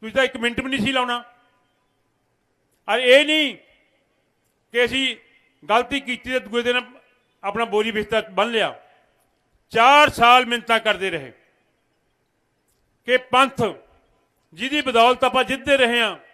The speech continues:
ਜਿਹਦਾ ਨਾਂ ਲੈ ਕੇ ਆਪਾਂ ਲੋਕਾਂ ਜਾਂਦੇ ਰਹੇ ਹਾਂ, ਵੀਹ ਪੱਚੀ ਪਰਸੈਂਟ ਵੋਟ ਜਿਹੜੀ ਪੰਥ ਦੇ ਨਾਂ ਤੇ ਪੈਂਦੀ ਸੀ ਕਿ ਪੰਥ ਨੂੰ ਵੋਟ ਪਾਉਣੀ ਹੈ, ਪੰਥ ਤੋਂ ਬਾਹਰ ਨਹੀਂ ਜਾਣਾ।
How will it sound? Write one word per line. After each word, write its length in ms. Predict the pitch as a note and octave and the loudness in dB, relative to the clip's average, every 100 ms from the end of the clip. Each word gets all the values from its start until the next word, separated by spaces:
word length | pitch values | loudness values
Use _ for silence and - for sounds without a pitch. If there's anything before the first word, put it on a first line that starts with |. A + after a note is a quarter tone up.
| _ _ _ _ _ _ _ | _ _ _ _ _ _ _
ਜਿਹਦਾ 300 | - C4 C#4+ | -12 0 2
ਨਾਂ 280 | B3 A#3+ B3+ | 2 2 2
ਲੈ 140 | B3+ | 2
ਕੇ 440 | B3+ C4 B3+ A3+ A3+ _ _ _ _ _ _ _ _ _ _ _ - | 2 4 4 4 -4 _ _ _ _ _ _ _ _ _ _ _ -8
ਆਪਾਂ 200 | A3 B3+ | -2 2
ਲੋਕਾਂ 360 | A#3+ A#3 C4 | 4 4 0
ਜਾਂਦੇ 300 | B3+ B3+ A#3+ | 0 0 0
ਰਹੇ 220 | B3+ A#3 A#3+ | 2 2 0
ਹਾਂ, 180 | G#3 E3+ _ _ _ _ _ _ _ _ | -2 -8 _ _ _ _ _ _ _ _
ਵੀਹ 360 | D3 C#4+ E4 | -4 0 0
ਪੱਚੀ 360 | E4+ C#4 - C#4 | 2 -2 -2 -4
ਪਰਸੈਂਟ 380 | C#4 - C4 B3 | -4 -4 -4 0
ਵੋਟ 400 | A#3+ C4+ C4 - _ _ _ _ _ _ _ _ _ D#3 | 4 4 4 -2 _ _ _ _ _ _ _ _ _ -8
ਜਿਹੜੀ 220 | A#3 C4 | -6 -4
ਪੰਥ 380 | - A3+ G#3 A3 | 0 0 0 -2
ਦੇ 160 | A3+ | -2
ਨਾਂ 160 | G#3 G#3 | -2 -4
ਤੇ 100 | G3+ | -6
ਪੈਂਦੀ 320 | F#3+ F3 E3 | -8 -8 -10
ਸੀ 100 | E3 | -10
ਕਿ 100 | G3 | -10
ਪੰਥ 320 | G#3 A3 - | -6 -8 -8
ਨੂੰ 120 | G#3+ | -10
ਵੋਟ 180 | G#3 G3+ | -6 -6
ਪਾਉਣੀ 260 | F3+ F#3 G#3+ | -8 -12 -10
ਹੈ, 60 | |
ਪੰਥ 260 | A#3 A3 F#3+ | -8 -8 -10
ਤੋਂ 140 | G#3 | -10
ਬਾਹਰ 240 | E3+ D#3 F3 | -6 -4 -4
ਨਹੀਂ 140 | F3 | -8
ਜਾਣਾ। 260 | D#3 C#3 | -12 -12